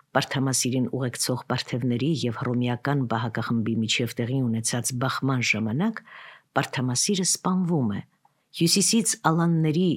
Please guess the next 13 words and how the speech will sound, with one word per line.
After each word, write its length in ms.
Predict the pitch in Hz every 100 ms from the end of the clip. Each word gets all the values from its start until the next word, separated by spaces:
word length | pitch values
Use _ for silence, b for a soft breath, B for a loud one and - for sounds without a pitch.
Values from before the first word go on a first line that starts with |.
| -
իսկ 260 | 127 - 131
արևելքից 540 | 127 131 123 151 151
պարթևների 640 | - 127 - 120 123 120 135
հարձակման 640 | 123 - 123 123 120 123
հետևանքով 680 | 120 117 113 110 - 196 - B
Հռոմի 460 | - 143 160 196 220
նոր 260 | 185 170 170
կայսր 640 | - 127 127 - 165 170 - _
Ադրիանոսը 920 | - 139 127 127 117 113 113 - 131 170 B
ստիպված 680 | - - - 113 - 143 202
էր 180 | 208 190
Հայաստանից 760 | - 120 113 - 110 117 165 -
դուրս 340 | 135 208 220